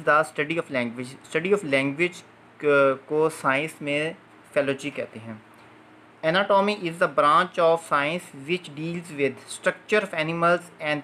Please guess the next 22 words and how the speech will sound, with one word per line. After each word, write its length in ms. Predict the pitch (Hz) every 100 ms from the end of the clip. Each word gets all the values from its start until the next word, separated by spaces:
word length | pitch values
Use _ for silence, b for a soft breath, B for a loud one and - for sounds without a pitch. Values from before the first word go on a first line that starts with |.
| -
plants। 540 | 135 123 123 - - - - - - - - - - - - 156
Anatomy 500 | 165 190 180 175 185
साइंस 280 | 156 143
की 100 | -
एक 120 | 175 147
ऐसी 220 | 135 165
ब्रांच 440 | 160 127 131 -
है, 440 | 131 127 139 - - - -
अ, 20 | 139 135 131 - - 131 127
जिसके 260 | 143 -
structure 400 | 165 - 156 -
of 80 | 180
animal 380 | 160 147 156 165
and 200 | 170 147
plant, 360 | 139 131 127 131
यानी 300 | 160 170 165
पौधों 380 | 147 143 139 175
और 120 | 165
जानवरों 320 | 143 147 143 156
के 100 | 165
स्ट्रक्चर 420 | - 151 - 175
को 320 | 175 170 165